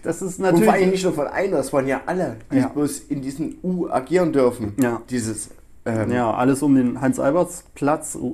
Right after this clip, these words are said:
Speaker 1: drumherum, ne? Da ist natürlich Hochkonjunktur der, mm, Straßenprostituierten. Ich hab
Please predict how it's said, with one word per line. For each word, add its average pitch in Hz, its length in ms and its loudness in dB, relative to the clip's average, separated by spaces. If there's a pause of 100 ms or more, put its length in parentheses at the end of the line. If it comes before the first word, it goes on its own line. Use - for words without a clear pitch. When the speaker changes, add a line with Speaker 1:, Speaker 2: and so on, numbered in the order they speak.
Speaker 1:
drumherum, 160 840 0
ne? 175 320 0
Da 143 140 0
ist - 280 -6
natürlich 160 800 -2
Hochkonjunktur 175 1120 0
der, 147 400 0
mm, 131 540 0
Straßenprostituierten. 151 1120 -2 (1400)
Ich - 180 -6
hab 214 180 0